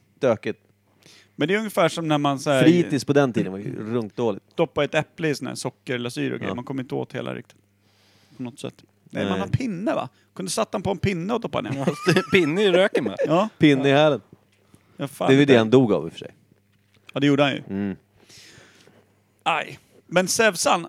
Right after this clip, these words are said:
Speaker 2: han, han rullade väl, eh, blixt och dunder, va?
Speaker 3: Ja.
Speaker 1: Ja,
Speaker 2: Han hade väl
Speaker 1: precis.
Speaker 2: några
Speaker 1: Lite
Speaker 2: blixtar och
Speaker 1: Tor-,
Speaker 2: skit han
Speaker 1: Torish.
Speaker 2: kunde, eh, sula.
Speaker 3: Och så Athena, va?
Speaker 2: Ja, det
Speaker 1: Ah,
Speaker 2: låter,
Speaker 1: Athena.
Speaker 2: och Nike var väl också någon sån här, eh,
Speaker 1: Nike är krigsguden.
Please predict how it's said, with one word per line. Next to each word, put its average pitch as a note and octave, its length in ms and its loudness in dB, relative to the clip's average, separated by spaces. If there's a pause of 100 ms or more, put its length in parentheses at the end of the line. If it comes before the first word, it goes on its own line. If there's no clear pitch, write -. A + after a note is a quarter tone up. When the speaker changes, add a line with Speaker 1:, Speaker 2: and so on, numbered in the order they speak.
Speaker 2:
han, A#3+ 680 0
han G#3+ 200 0
rullade G#3 280 2
väl, E3 380 0
eh, C3+ 180 2
blixt C3+ 320 -6
och D3+ 60 -6
dunder, G#3+ 340 0
va? E3+ 180 -8 (220)
Speaker 3:
Ja. - 60 -20 (420)
Speaker 1:
Ja, A2+ 120 6
Speaker 2:
Han A2 100 10
hade A3 140 2
väl F#3 100 2
Speaker 1:
precis. F3 40 2
Speaker 2:
några D3 240 2
Speaker 1:
Lite C#3 220 4
Speaker 2:
blixtar C#3+ 240 2 (160)
och C#3 100 6
Speaker 1:
Tor-, - 20 -8
Speaker 2:
skit C#3+ 120 2
han B2+ 100 4
Speaker 1:
Torish. G2+ 120 4
Speaker 2:
kunde, - 380 -2
eh, - 480 -12
sula. - 420 -8 (1040)
Speaker 3:
Och C#3 80 -14
så C#3+ 80 -6
Athena, C3+ 540 -4
va? A2 160 -8 (680)
Speaker 2:
Ja, B2+ 60 -10
det C#3+ 80 -2
Speaker 1:
Ah, G3+ 100 0
Speaker 2:
låter, D3+ 240 -2
Speaker 1:
Athena. E3+ 220 -2
Speaker 2:
och A3 60 0 (120)
Nike D#3 180 -4
var A#3+ 140 4
väl F#3 180 0
också C#3+ 240 -4
någon C3 260 -4
sån C3 180 -10
här, A#2+ 420 -6
eh, A#2 60 -6
Speaker 1:
Nike D3+ 300 2
är C#3+ 40 2
krigsguden. A2 640 -4